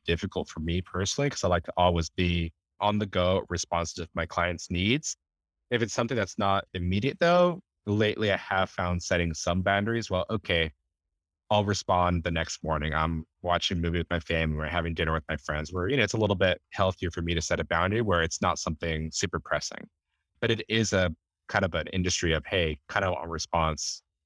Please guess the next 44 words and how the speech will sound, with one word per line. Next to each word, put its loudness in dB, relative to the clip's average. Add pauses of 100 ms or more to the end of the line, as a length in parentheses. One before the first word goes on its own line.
(320)
asap -2
sort -6
of -8
thing. -8 (580)
So 0 (300)
it's -2
always, 0
you -2
know, 0
stay 2
on 4
top 0
of -20
communication. 2
And -2
if -4
you -4
don't 0
have 2
an -4
answer, 0
just, -8 (540)
you 2
know, 4
tell 0
people 0
it's -4
like, -2
"Hey, 2 (100)
waiting 0
for -4
an 0
answer." -4 (440)
But 4
it's -2
like -4
a -4
twenty-four -2
seven 0 (180)
open, 0 (120)
never 2
closed 0
industry. -4 (260)
<laughs> -6